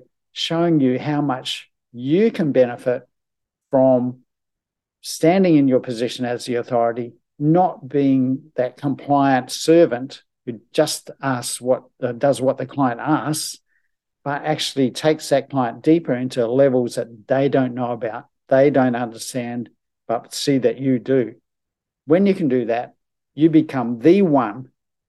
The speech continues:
the authority, the expert in that field, and you have no competition. So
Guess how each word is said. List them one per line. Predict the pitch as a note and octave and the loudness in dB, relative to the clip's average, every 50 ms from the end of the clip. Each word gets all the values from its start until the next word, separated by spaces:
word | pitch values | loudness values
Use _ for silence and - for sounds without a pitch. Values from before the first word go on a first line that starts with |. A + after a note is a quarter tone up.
| _ _ _ _ _ _ _ _ _ _ _ _ _ | _ _ _ _ _ _ _ _ _ _ _ _ _
the | B2+ B2+ C#3 | -2 2 4
authority, | D3+ C#3+ - F3 D3+ C3 B2+ B2 - - B2+ A#2+ A#2+ B2+ - _ _ _ _ _ _ _ _ _ | 4 4 4 4 4 6 4 4 2 -2 -8 -8 -8 -12 -16 _ _ _ _ _ _ _ _ _
the | C3+ B2 B2+ | 2 4 4
expert | D3 D#3 - - - - C#3 B2+ B2+ C3 | 4 4 2 -2 -2 2 2 2 2 0
in | C#3+ C3+ C3 C3 | -2 -2 -2 0
that | C3 C3 C3 B2 - | 0 -2 -2 -6 -10
field, | - - C#3+ B2+ A#2 B2 B2+ B2 - - _ _ _ _ _ _ _ _ _ _ _ _ _ _ _ _ _ _ - | -8 -4 -2 -2 0 -2 -4 -6 -10 -16 _ _ _ _ _ _ _ _ _ _ _ _ _ _ _ _ _ _ -4
and | D3 D3 D3 C#3+ C#3+ C3 - - - _ _ _ _ _ _ _ _ | 0 0 2 2 0 -2 -4 -10 -16 _ _ _ _ _ _ _ _
you | C3 C#3+ D3 | 0 0 2
have | C3+ E3 D#3 C#3+ | 2 2 2 2
no | D3+ C3+ C3 | 2 2 2
competition. | B2+ - C3+ B2+ B2 - B2 - B2 A#2+ - - A#2+ C3 - _ _ _ _ _ _ _ _ _ _ _ _ _ _ _ _ _ _ _ _ | 0 0 -2 -4 -4 -6 -8 -8 -8 -8 -8 -12 -14 -18 -20 _ _ _ _ _ _ _ _ _ _ _ _ _ _ _ _ _ _ _ _
So | - - E3+ D#3+ E3 E3+ E3+ D#3 D3+ | -2 2 6 6 8 8 6 4 0